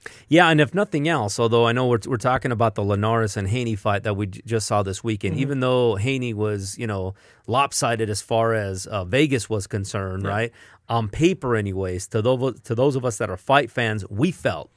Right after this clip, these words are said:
Speaker 1: that it had the opportunity to be a little bit more competitive, which it was, by the
Speaker 2: Yeah.
Speaker 1: way, and I know we're gonna talk about it in this next segment.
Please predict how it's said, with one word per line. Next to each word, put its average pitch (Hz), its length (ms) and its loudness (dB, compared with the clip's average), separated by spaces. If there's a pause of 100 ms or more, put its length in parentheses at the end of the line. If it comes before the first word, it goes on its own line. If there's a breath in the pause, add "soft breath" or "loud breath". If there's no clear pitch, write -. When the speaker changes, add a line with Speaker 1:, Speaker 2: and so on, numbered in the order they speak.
(180)
Speaker 1:
that 117 180 0
it 113 100 0
had 131 180 2
the 117 100 2
opportunity 120 640 -2
to 110 100 -4
be 117 140 -2
a 117 60 -2
little 117 200 -2
bit 110 120 -4
more 120 160 -2
competitive, 120 600 -2 (460 soft breath)
which 156 200 6
it 202 140 4
was, 160 240 6
by 107 180 2
the 113 120 2
Speaker 2:
Yeah. 110 40 -2
Speaker 1:
way, 117 280 0
and 117 100 0
I 123 40 0
know 131 100 0
we're 135 160 -2
gonna 123 160 -2
talk 131 320 0
about 110 280 0
it 104 120 -2
in 117 140 -2
this 104 200 -4
next 110 280 -8
segment. 95 520 -2